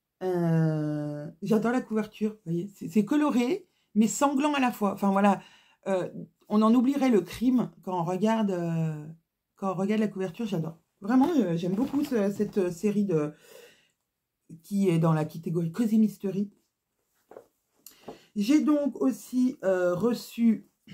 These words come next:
Les Dames de Marlowe, voilà, le premier que je voulais, euh, qui s'appelle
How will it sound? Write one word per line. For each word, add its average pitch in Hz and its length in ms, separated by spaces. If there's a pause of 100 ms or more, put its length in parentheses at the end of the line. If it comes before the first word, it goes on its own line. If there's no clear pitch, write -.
(240)
Les 214 140
Dames 240 180
de 214 100
Marlowe, 196 680
voilà, 170 240
le 208 140
premier 202 300
que 190 160
je 160 80
voulais, 175 480 (560)
euh, 170 140
qui 214 180
s'appelle 185 880